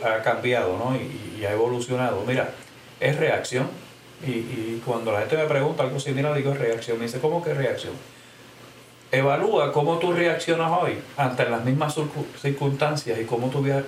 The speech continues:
eh, que, que hubiese reaccionado de otra manera hace dos años,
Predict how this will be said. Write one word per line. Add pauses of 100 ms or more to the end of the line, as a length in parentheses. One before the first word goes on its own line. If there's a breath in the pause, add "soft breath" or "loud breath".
eh, (140)
que, (180)
que
hubiese
reaccionado
de
otra
manera
hace
dos
años,